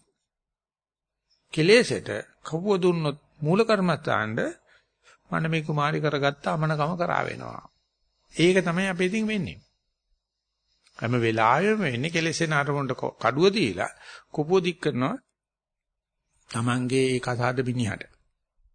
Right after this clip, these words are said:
කසාද මිනිහා වෙන්නේ මනමේ කුමාරයා. අර මස්සද්දට තමයි අපි කඩුව දෙන්නේ. ඉතින් අන්තිමට මස්සද්ද මොකද කරන්නේ? ඒ ගෑණිගේ ඔක්-,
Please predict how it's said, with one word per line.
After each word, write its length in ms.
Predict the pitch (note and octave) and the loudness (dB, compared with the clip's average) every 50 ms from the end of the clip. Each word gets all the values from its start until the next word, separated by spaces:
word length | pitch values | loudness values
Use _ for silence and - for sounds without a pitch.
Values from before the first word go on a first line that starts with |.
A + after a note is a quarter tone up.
| _ _ _ _ _ _ _ _ _ _ _ _ _ _ _ | _ _ _ _ _ _ _ _ _ _ _ _ _ _ _
කසාද 320 | - - A2+ B2 C3 A#2+ A#2+ | -6 -6 -4 -2 -2 -2 -2
මිනිහා 300 | A#2 A#2+ A#2+ B2 A#2 A#2 | -4 -6 -4 -4 -4 -4
වෙන්නේ 180 | B2+ C#3 C#3+ | -4 -2 0
මනමේ 320 | C#3 C3+ C#3+ D3+ D3+ C#3+ B2 | 0 2 2 2 2 0 0
කුමාරයා. 480 | C3 A#2+ G#2+ F#2+ F2 E2 E2+ F2 - _ _ _ _ _ _ - _ _ - | -2 -4 -4 -4 -6 -8 -10 -16 -20 _ _ _ _ _ _ -20 _ _ -6
අර 140 | F3 F3 | -4 -2
මස්සද්දට 580 | F#3 E3 D3+ D3+ - - E3+ D#3+ D#3 D#3 D#3+ D#3+ | 0 0 0 0 0 0 -2 -2 0 0 0 0
තමයි 320 | D3 D3 C#3+ D3 D3+ D3 | 0 -2 -2 -4 -2 -2
අපි 200 | C#3 C3 D3 F#3+ C4 - _ _ _ _ _ _ - | -2 -2 -4 -4 -6 -8 _ _ _ _ _ _ -8
කඩුව 260 | - C#3+ D3+ D3+ E3 | -4 -4 -4 -2 -4
දෙන්නේ. 300 | E3 D3 C3+ C3 - - _ _ _ _ _ _ _ _ _ _ _ _ _ _ _ _ _ _ _ _ _ - | -4 -4 -4 -6 -6 -8 _ _ _ _ _ _ _ _ _ _ _ _ _ _ _ _ _ _ _ _ _ 0
ඉතින් 120 | G#3 F#3 | 4 4
අන්තිමට 400 | C#3+ D#3+ F3+ E3+ G3 F3+ F3 D3+ | 4 4 2 0 0 0 0 0
මස්සද්ද 460 | C#3+ C#3+ D#3 C#3+ - - A3+ G#3+ F#3 F3+ | 2 0 0 0 2 0 0 0 0 -2
මොකද 260 | C#3 C3 A#2 A#2+ A2+ | -2 0 0 0 0
කරන්නේ? 500 | G#2+ A2 A2 - A#2 C3 D#3 F#3 G3 E3+ | 0 0 0 0 0 0 0 -2 -2 0
ඒ 120 | D3 D3 C#3+ | 0 0 0
ගෑණිගේ 420 | D3+ C#3 C#3 C3 C3+ B2 B2 A#2+ | 0 -2 -2 0 0 0 0 -2
ඔක්-, 140 | A#2 - | -2 -6